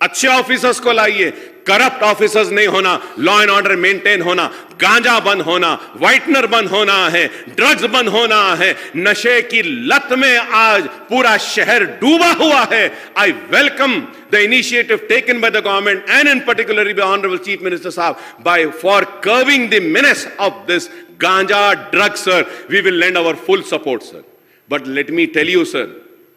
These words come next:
कोई गांजा बगैर पुलिस की मर्जी से नहीं आता, sir। सब मालूम उनको, sir,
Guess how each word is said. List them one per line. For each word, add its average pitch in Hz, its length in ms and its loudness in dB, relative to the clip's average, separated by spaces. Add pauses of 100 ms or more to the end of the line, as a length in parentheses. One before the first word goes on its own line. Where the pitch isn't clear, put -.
(500)
कोई 151 220 -2
गांजा 143 360 -2
बगैर 143 300 -2
पुलिस 139 360 -6
की 147 120 -6
मर्जी 123 320 -6
से 127 120 -6
नहीं 110 180 -4
आता, 95 260 -10
sir। - 220 -20 (1040)
सब 226 180 0
मालूम 233 360 4
उनको, 214 260 2
sir, 113 200 -6